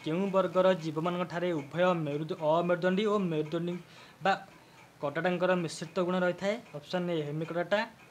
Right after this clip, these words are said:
Option B, ଏକେନଡର୍ମାଟା, Option ସି, ଏନିଲିଡା, Option D, ସିଲେ-, ସିଫାଲୋକରାଟା। ଆଉ ସେଟା ସଠିକ୍ ଉତ୍ତର ହେବ ହେମିକ୍ରାଟା। ହେମି means semi ବା ହାଫ୍। ଠିକ୍ ଅଛି, Next question ହେଉଛି, ଏଟାର ଉତ୍ତର ହେଲା ହେମିକ୍ରାଟା। Next question ହେଉଛି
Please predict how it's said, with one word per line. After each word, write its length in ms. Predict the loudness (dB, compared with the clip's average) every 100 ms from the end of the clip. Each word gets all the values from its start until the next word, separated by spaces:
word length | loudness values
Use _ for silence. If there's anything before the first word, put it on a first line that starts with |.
| -10
Option 380 | -10 -4 -2 -2
B, 140 | -2
ଏକେନଡର୍ମାଟା, 760 | -4 -6 -6 -4 -2 -2 -2 -2
Option 360 | -2 -6 -6
ସି, 160 | -6 -4
ଏନିଲିଡା, 340 | -4 -4 4 4
Option 340 | 4 -4 -8 -4
D, 120 | -4
ସିଲେ-, 380 | -4 -6 -6 -8 -14 -20 -20 -20 -12
ସିଫାଲୋକରାଟା। 640 | -12 -4 4 4 4 -2 -6
ଆଉ 100 | -6
ସେଟା 200 | -6 -6
ସଠିକ୍ 400 | -4 -8 -8 -6
ଉତ୍ତର 280 | -6 -4 -6
ହେବ 180 | -4 0 0 0 -8 -20 -20 -20 -20 -20 -20 -14 -2
ହେମିକ୍ରାଟା। 580 | 2 4 4 2 0 -2
ହେମି 300 | -4 -2 0
means 240 | -2 -4
semi 360 | -4 -2 -2 0
ବା 120 | -2
ହାଫ୍। 240 | -2 -6 -12 -20 -18
ଠିକ୍ 120 | -8
ଅଛି, 200 | -8 -8 -18 -20 -20 -20 -20 -20 -20 -4
Next 180 | -4 -2
question 380 | -4 -4 -4 -2
ହେଉଛି, 480 | -2 -4 -6 -6 -6 -14 -20 -20 -20 -20 -20 -20 -16
ଏଟାର 220 | -10 -4 -2
ଉତ୍ତର 260 | -2 -4 -4
ହେଲା 140 | -4
ହେମିକ୍ରାଟା। 440 | -4 -4 -2 -2 -2 -8 -8
Next 180 | -8 -6
question 240 | -8 -6
ହେଉଛି 160 | -6